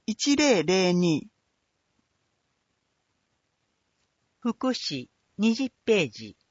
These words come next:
Speaker 2: 楽々ハウス落語会。対象、市内に住むおおむね六十歳以上の人。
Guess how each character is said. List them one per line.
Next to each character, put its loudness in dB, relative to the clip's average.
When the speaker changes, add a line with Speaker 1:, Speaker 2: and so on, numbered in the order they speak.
Speaker 2:
楽 -2
々 -2
ハ -2
ウ -6
ス -16
落 -4
語 -6
会。 -10
対 0
象、 -8
市 -6
内 -2
に -10
住 -14
む -12
お 2
お 0
む -2
ね 0
六 -4
十 -6
歳 -2
以 -6
上 -6
の -12
人。 -12